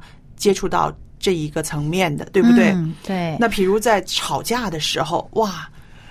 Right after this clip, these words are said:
Speaker 1: 说真的，能够吵起来的话，肯定是两个人都希望赢。
Speaker 2: 各-，啊，各自都有自己的这个，呃，理-，理据。
Speaker 1: 对。
Speaker 2: 嗯。
Speaker 1: 在这个时候，怎么样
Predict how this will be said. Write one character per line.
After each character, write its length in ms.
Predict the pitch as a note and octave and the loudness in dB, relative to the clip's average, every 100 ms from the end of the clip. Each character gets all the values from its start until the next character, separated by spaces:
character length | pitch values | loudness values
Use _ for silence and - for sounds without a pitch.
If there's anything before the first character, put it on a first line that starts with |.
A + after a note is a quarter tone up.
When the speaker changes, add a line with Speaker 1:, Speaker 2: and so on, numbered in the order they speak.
| - - - | -20 -20 -8
Speaker 1:
说 220 | - F#4+ | 2 2
真 220 | G4 G4 | 2 2
的， 100 | D#4+ | 2
能 160 | G#3 B3+ | 2 0
够 100 | F4 | 0
吵 360 | - - F#3+ | 0 2 2
起 180 | - A#3 | 2 0
来 160 | D#3 C#3+ | 0 0
的 100 | F#3 | -4
话， 200 | G#3 F3+ | -2 -2
肯 200 | G#3 E3+ | -2 -2
定 160 | A#3 | -2
是 380 | A#3 A#3+ G3+ - - - | 0 2 2 2 -6 -8
两 180 | - F#3+ | 0 2
个 80 | G#3 | 4
人 100 | C4+ | 2
都 100 | D#4 | 2
希 180 | D4+ C#4 | 0 2
望 160 | A#3 E3+ | 2 2
赢。 280 | D3+ D#3 - | -2 -4 -2
Speaker 2:
各-， 60 | A#3 | 0
啊， 180 | G#3+ F#3 | 0 0
各 220 | - F4 | 2 2
自 180 | - D#4 | 2 -2
都 140 | B3+ C#4+ | 2 2
有 180 | A3 | 2
自 220 | F#3 C4 A#3+ | 0 0 0
己 180 | F#3+ | 0
的 140 | F3 F#3+ - - A3+ | 0 -2 -4 -12 -6
这 140 | A3 | -2
个， 200 | G3+ F#3+ E3+ - - | 2 2 0 -6 -6
呃， 100 | F3+ | 0
理-， 300 | F#3+ F#3 E3 | 2 2 0
理 220 | - G3 E3+ | 0 0 2
据。 280 | C#4 C#4 - - | 2 0 -2 -2
Speaker 1:
对。 240 | B3+ A3+ G3 | 4 4 4
Speaker 2:
嗯。 240 | G#3 D#3+ - - - - - | 2 0 -6 -18 -20 -20 -2
Speaker 1:
在 160 | F4 | 2
这 160 | F4 G4+ | 4 4
个 80 | D4 | 4
时 240 | - F#3 | 2 0
候， 380 | F#3 G3+ E3 - - - | 2 2 0 -2 -18 -6
怎 180 | - | -2
么 120 | D#3+ F3+ | -2 2
样 340 | B3 A#3 - | 4 4 0